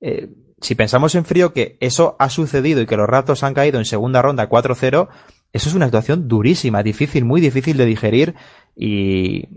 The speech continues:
y, y que dudo realmente que los Raptors puedan tener otra oportunidad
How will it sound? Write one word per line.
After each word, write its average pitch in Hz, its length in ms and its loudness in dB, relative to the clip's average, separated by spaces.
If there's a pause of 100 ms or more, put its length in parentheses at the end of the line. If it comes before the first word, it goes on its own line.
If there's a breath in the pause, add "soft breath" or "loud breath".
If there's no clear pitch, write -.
(200)
y, - 460 -12
y 117 160 0
que - 280 2 (260)
dudo 139 300 4
realmente 151 440 0
que 127 80 -2
los 110 120 0
Raptors 131 360 0
puedan 131 260 0
tener 135 320 0
otra 135 200 0
oportunidad 123 480 0